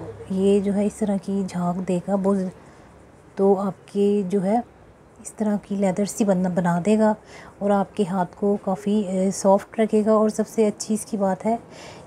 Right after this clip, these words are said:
कि ये जो है, आपके हाथों को खुशबू भी देता है और आपकी skin जो है, nourish रहती है। तो इस तरह का ये soap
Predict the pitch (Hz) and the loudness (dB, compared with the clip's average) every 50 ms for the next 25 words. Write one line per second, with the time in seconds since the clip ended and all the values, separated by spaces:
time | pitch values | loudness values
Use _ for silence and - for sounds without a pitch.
0 | - - 226 226 226 226 214 202 220 226 233 233 202 233 220 226 226 233 233 220 | -6 0 4 4 4 4 4 4 4 4 4 4 4 4 4 6 4 4 4 2
1 | 214 208 208 202 190 185 - - - 220 220 220 214 214 170 190 202 175 185 196 | 0 -2 -2 -2 -4 -4 -6 -4 0 4 4 6 6 4 2 0 -2 -2 -2 -4
2 | 180 - - 202 - - 240 220 - - - 208 185 233 240 226 233 196 190 170 | -4 -4 -6 -6 -2 -2 -4 -4 -6 -8 -10 -4 -2 0 2 2 2 2 2 0
3 | - - 190 175 175 175 175 - - - - - - - - - 202 202 202 196 | 0 -2 -2 0 0 0 -2 -4 -10 -18 -18 -18 -18 -18 -10 -4 -2 0 0 0
4 | 196 - - 220 220 214 - - 226 226 226 220 226 226 220 220 214 208 202 196 | -2 -2 0 0 0 0 0 2 2 4 4 6 4 4 4 4 4 2 2 4
5 | 208 233 226 - - 208 185 165 - - - 170 151 156 165 165 165 160 - - | 2 2 2 0 0 0 0 0 -2 -4 -8 -8 -6 -6 -6 -6 -6 -8 -10 -14
6 | - - - - - - - - - 214 208 202 233 - - - 226 220 220 214 | -20 -20 -20 -20 -20 -20 -20 -8 -6 -4 -2 -2 -2 -2 0 2 2 2 2 2
7 | - 208 208 208 208 202 180 165 170 180 190 196 185 190 190 185 185 190 196 202 | 2 0 0 0 -2 -4 -6 -8 -8 -6 -4 -4 -2 0 0 2 2 2 0 0
8 | - - - - - - - - - - - - - - - - - - - 202 | -2 -6 -14 -20 -20 -20 -20 -20 -20 -20 -20 -20 -20 -20 -20 -20 -20 -6 -2 0
9 | 190 185 | 0 0